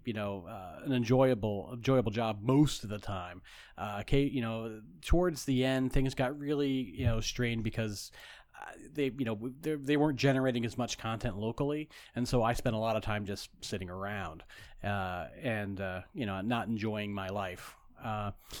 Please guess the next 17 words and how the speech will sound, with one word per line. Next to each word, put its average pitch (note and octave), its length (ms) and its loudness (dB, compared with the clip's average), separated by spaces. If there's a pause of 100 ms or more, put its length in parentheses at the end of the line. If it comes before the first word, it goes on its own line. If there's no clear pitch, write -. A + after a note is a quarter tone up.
(120)
but D3 160 4
then, D#3+ 260 4
you C#3+ 120 -2
know, C#3 200 0
after C3 420 0
they A#2+ 160 0
decided G#2+ 520 -2
that G#2 140 -2
I, G2+ 240 -4 (100)
I, G2+ 140 -6 (180)
my G#2+ 120 -2
services G2+ 500 -6
were G#2 100 0
no G#2+ 160 0
longer G2+ 300 -2
needed, G2+ 360 -4
uh, F#2+ 160 -6